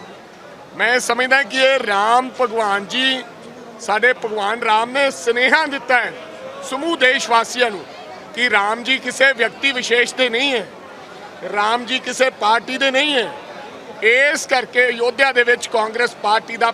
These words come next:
ਪਰਚਮ ਲਹਿਰਾਇਆ, ਝੰਡਾ ਲਹਿਰਾਇਆ ਹੈ।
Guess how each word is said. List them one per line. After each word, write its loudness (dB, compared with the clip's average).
ਪਰਚਮ -4
ਲਹਿਰਾਇਆ, 2
ਝੰਡਾ 0
ਲਹਿਰਾਇਆ 2
ਹੈ। -4